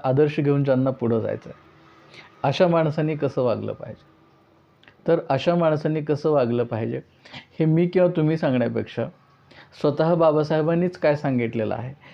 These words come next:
किंवा बाबासाहेबांचेच काही स्टेटमेंट्स आहेत, तर त्या स्टेटमेंट्सच्या किंवा त्या वाक्यांच्या, त्या विधानांच्या प्रकाशामध्ये आपल्याला कसं जगायचं आणि कसं वागायचं हे ठरवता येईल.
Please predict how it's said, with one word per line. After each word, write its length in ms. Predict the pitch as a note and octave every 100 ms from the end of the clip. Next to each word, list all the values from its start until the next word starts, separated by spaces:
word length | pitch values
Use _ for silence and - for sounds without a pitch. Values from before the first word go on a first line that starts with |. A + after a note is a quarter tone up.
| _ -
किंवा 140 | C#3
बाबासाहेबांचेच 840 | C#3 C3+ C3+ D3+ F3 E3 E3+ E3+
काही 160 | E3 D#3
स्टेटमेंट्स 540 | D#3 B2 B2 A#2+ -
आहेत, 100 | A2 - - - F3
तर 100 | F3
त्या 180 | F#3
स्टेटमेंट्सच्या 600 | F#3 F3 D#3 C3+ B2+ B2+
किंवा 200 | B2 C3+
त्या 160 | C3 C#3+
वाक्यांच्या, 600 | C3 B2 - A2+ G#2+ G#2
त्या 180 | - B2+
विधानांच्या 600 | A#2+ A#2 B2 B2 B2 C#3+
प्रकाशामध्ये 760 | C#3 A#2 A2 A2 G#2+ G#2+ C3+ F3 - - - -
आपल्याला 460 | A#2 A2+ A#2 A#2 E3 - _ -
कसं 240 | A#2 D#3
जगायचं 520 | C3+ A2+ A2 G#2+ G#2 G#2 - -
आणि 160 | A2+ A#2
कसं 280 | A#2+ -
वागायचं 500 | A#2+ G#2 G#2 G2+ -
हे 80 | A2
ठरवता 420 | - - -
येईल. 60 | C3+